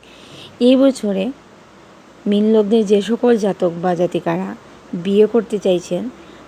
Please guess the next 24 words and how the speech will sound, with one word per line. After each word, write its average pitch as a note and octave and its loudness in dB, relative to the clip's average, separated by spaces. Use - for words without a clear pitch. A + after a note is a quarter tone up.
আপনাদের G#3+ 2
বলবো F#3 0
কার্তিক G3 -4
মাসের A3+ -2
পর F3+ 2
কিন্তু F3 -8
আপনাদের F3+ -4
বিয়ের F3+ 0
প্রবল F#3+ 2
যোগ G3 0
আছে। G3+ -2
আপনারা F#3 0
যদি F3+ 0
চান G3 -6
তাহলে E3+ -4
কিন্তু F3 -8
অবশ্যই F#3 -2
করতে F3+ -2
পারবেন। D#3 -4
শুভ C#4 -2
মূল G#3 2
হলো F3+ -2
অনন্ত, F#3 -2
খিরিকা F#3+ 0